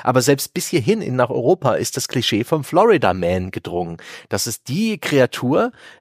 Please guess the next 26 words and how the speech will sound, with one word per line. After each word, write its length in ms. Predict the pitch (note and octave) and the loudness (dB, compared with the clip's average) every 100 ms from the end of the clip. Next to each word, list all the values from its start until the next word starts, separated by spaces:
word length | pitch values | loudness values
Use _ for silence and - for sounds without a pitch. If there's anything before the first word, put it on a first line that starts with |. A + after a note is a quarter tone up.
| - | -6
mit 220 | C#3+ D3+ | -4 -2
den 100 | B2+ | -2
absurdesten 540 | C3+ - C3+ D#3+ - | -4 -2 -2 -2 -6
Schlagzeilen. 480 | D3+ - D#4 - - | -4 -4 -4 -2 0
Jetzt 160 | C3 - | 0 -4
spielen 300 | - A3 F#3+ | -2 0 0
wir 80 | |
mal 260 | F3 D#3 D3 | 0 4 2
Florida 460 | - C#3+ G3+ D#3 B2 | 2 0 0 2 0
Man 280 | A2 A2 | 0 -2
Bingo, 400 | A2 A#2 C#3+ F#3 F#3+ | -2 -4 -4 -6 -6
und 100 | C3+ | -4
zwar 240 | C#3+ C#3+ | 0 2
ist, 120 | C3 | 0
äh, 160 | C3+ C#3 | -4 -6
gibt's 260 | C#3 - - | -8 -8 -6
einfach 260 | - D3 D#3 | -4 -2 0
mal 280 | C#3 B2 C3 | 0 0 0
bei 120 | B2 | -2
Google 260 | A#2 D#3+ D#3 | 0 0 0
Florida 440 | B2+ C#3 F3 C#3+ | 2 2 4 2
Man 320 | G#2+ G2+ C#3 | 2 0 -2
ein 260 | - F#3 F#3+ | -2 -2 -2
und 200 | C3+ B2 | -2 -2
dann 160 | A#2+ | -2
Geburtstag. 760 | G#2 - G#2+ - - G#3+ C4 - | -4 -2 -2 0 0 0 0 -10